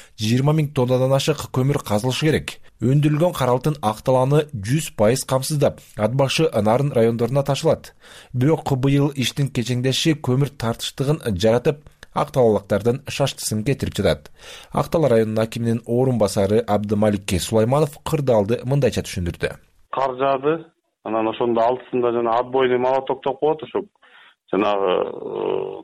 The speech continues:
Speaker 2: тазалоо иштерин жүргүзгөндө ал жерде грунт аябай катуу да, мындай таштар катуу болуп калган да. Ошол отбойный молоток сынып калып, а, онун да алып келген.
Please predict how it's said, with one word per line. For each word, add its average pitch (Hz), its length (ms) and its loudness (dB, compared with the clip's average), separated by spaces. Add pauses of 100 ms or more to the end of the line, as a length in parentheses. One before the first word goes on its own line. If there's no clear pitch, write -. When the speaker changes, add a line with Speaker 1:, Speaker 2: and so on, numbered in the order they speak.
Speaker 2:
тазалоо 127 380 0
иштерин 117 340 -2
жүргүзгөндө 120 560 0
ал 120 160 2
жерде 117 360 -2 (760)
грунт 120 300 2
аябай 127 340 2
катуу 135 340 -2
да, 107 120 0
мындай 85 240 -10 (120)
таштар 127 480 -2
катуу 131 220 0
болуп 127 160 0
калган 123 280 0
да. 147 160 -4 (320)
Ошол 123 300 -2
отбойный 131 460 0
молоток 127 480 -2
сынып 131 220 -2
калып, 139 240 -2 (1300)
а, - 360 -4
онун 131 460 2
да 127 100 2
алып - 140 -8
келген. 151 400 0